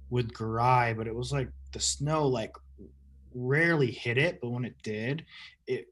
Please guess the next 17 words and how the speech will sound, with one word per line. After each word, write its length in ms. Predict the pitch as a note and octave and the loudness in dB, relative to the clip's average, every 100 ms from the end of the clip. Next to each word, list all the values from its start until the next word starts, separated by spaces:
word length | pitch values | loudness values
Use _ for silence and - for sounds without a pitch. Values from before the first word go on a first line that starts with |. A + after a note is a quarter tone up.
| - | -12
like, 200 | B2+ A2 | -10 -6
was 160 | B2 A2 | -6 -6
amazing. 640 | G2 G#2+ C#3 B2 F#2+ F2+ | -6 -2 0 0 -4 -10
And 100 | F2 | -6
so 280 | - - A#2+ | -4 -2 -4
they 100 | A2 | -4
were 100 | A2+ | -6
like, 220 | A2 G2+ G#2 | -6 -6 -4
"Oh, 220 | E3 D3+ | -2 0
we're 120 | C#3 | 0
gonna 240 | D3 D3 D3+ | 2 2 2
have 240 | D#3 D3 | 0 -2
you 100 | C3 | -2
come 240 | D3 C#3 | 0 0
back 480 | C3 D#3+ E3+ D3 C#3+ | 4 6 8 6 4
and 160 | B2+ A#2+ | 0 -2
film, 760 | - D3+ C#3 C3+ C3+ C3 B2+ | 0 2 4 6 6 4 2